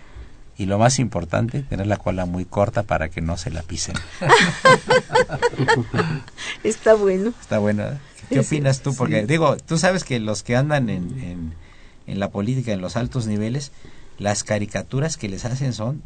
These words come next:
Speaker 1: terribles. México tiene una gran tradición de caricaturas, desde, inclusive en tiempos de don Porfirio Díaz lo criticaban también. Le ponen unas caricaturas muy pesadas, muy fuertes.
Speaker 2: Y él lo permitía.
Speaker 1: Y él lo permitía. Sí, yo creo que un rasgo de inteligencia de los gobiernos es permitir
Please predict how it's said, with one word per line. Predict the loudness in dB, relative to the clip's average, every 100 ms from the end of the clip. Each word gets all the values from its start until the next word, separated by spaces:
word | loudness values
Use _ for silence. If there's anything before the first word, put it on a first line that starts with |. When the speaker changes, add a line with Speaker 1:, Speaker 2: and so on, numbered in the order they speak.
| -4
Speaker 1:
terribles. | -2 0 0 0 0 -2 -4 -8 -12 -16 -20 -20 -20 -20 -20 -8
México | -2 0 0
tiene | 0 0
una | 2
gran | 2 2 2
tradición | 0 -2 -2 -2 -2
de | -2
caricaturas, | -4 -6 -8 -8 -6 -6 -8 -10
desde, | -12 -10 -10
inclusive | -8 -4 -2
en | -2
tiempos | -4 -2 -2
de |
don | -2 -2
Porfirio | -4 -2 -2 0
Díaz | 0 -2 -6
lo | -6
criticaban | -4 -6 -4 -4 -4 -4
también. | -4 -4 -4 -4 -4 -6 -12 -18 -16 -16 -18 -16 -10
Le |
ponen | -4 -2
unas | -4 -6
caricaturas | -6 -4 -4 -4 -4 -2
muy | -2 -4 -4
pesadas, | -6 -8 -6 -6 -6 -4
muy | -6
fuertes. | -6 -8 -8 -8 -10 -10 2
Speaker 2:
Y | 4
él | 4
lo | 2
permitía. | 0 0 -2 0
Speaker 1:
Y | 2
él | 2
lo | 2
permitía. | 0 0 -2 -2 -2
Sí, | -4 -4
yo | -4
creo | -4
que | -4
un | 0
rasgo | 2 2 0
de | 0
inteligencia | 0 -2 -2 0 0 0 -2
de | -2 -4
los | -6
gobiernos | -4 0 0 0 -2 -4
es | -6
permitir | -6 -4 -6 -4 -4